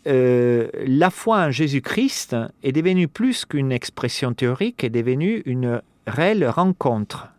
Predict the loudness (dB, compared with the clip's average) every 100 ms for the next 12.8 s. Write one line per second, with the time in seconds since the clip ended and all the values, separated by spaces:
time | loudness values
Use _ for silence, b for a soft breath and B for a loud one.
0 | _ -4 -4 -2 -6 -4 -8 -8 -10 -16
1 | -20 _ _ _ -20 B B B B 4
2 | 4 4 4 2 0 0 -2 0 -2 -2
3 | -2 -2 -2 -2 -2 2 2 2 0 -2
4 | -4 -2 0 0 0 0 0 0 -2 -4
5 | -4 -6 -2 -2 -2 -6 -4 -2 0 0
6 | -2 _ 0 2 4 2 2 B B B
7 | B B -4 -2 2 4 4 4 2 2
8 | 2 2 0 0 0 0 0 0 0 -2
9 | -2 -6 -14 _ -14 -6 -4 0 2 2
10 | 2 2 2 0 -6 b b b -4 0
11 | 2 4 2 0 -4 -2 0 0 -2 -6
12 | -4 -2 0 0 2 2 0